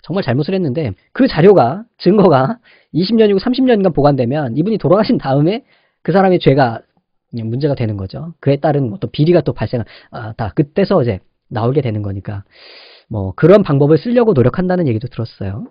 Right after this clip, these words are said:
모든 대통령들이 그런다고. 자, 자료의 열람 제한에 관한 내용으로 가장 관계없는 것은 그랬어요. 열람 제한 자료는 일반 자료와 함께 관리하고,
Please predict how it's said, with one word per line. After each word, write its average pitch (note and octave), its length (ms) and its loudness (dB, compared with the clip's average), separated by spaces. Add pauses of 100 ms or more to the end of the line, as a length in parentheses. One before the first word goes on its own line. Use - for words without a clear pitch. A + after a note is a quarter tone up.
(120)
모든 C3+ 300 0
대통령들이 C3 600 -4
그런다고. G2+ 580 -4 (440)
자, - 200 -4
자료의 G#3 360 6
열람 E3+ 260 6
제한에 F#3 200 4
관한 F3 220 2
내용으로 A#2+ 340 2
가장 B2 240 -6
관계없는 A2+ 440 -2
것은 A#2+ 460 0
그랬어요. G#2 460 -8 (360)
열람 F#3 260 6
제한 A3 180 6
자료는 G3+ 300 4
일반 D3+ 260 4
자료와 D3 220 4
함께 C#3 180 0
관리하고, A#2+ 760 -2